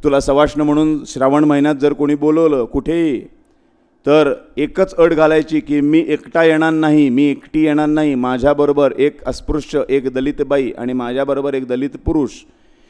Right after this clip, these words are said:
येईल, त्यालाही तुमच्या घरात प्रवेश दिला पाहिजे आणि मला जिथं जेवायला वाढाल, माझ्या मांडीला मांडी लावून त्याचंही ताट वाढणार असाल, तरच मी तुमच्या घरी येतो. हे जर तुम्हाला पटत नसेल तर मला बोलवू नका."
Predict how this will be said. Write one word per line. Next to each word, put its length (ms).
येईल, 500
त्यालाही 360
तुमच्या 340
घरात 220
प्रवेश 360
दिला 240
पाहिजे 520
आणि 120
मला 320
जिथं 260
जेवायला 460
वाढाल, 440
माझ्या 380
मांडीला 480
मांडी 500
लावून 260
त्याचंही 480
ताट 340
वाढणार 480
असाल, 380
तरच 440
मी 120
तुमच्या 420
घरी 200
येतो. 540
हे 100
जर 180
तुम्हाला 240
पटत 400
नसेल 540
तर 100
मला 400
बोलवू 520
नका." 520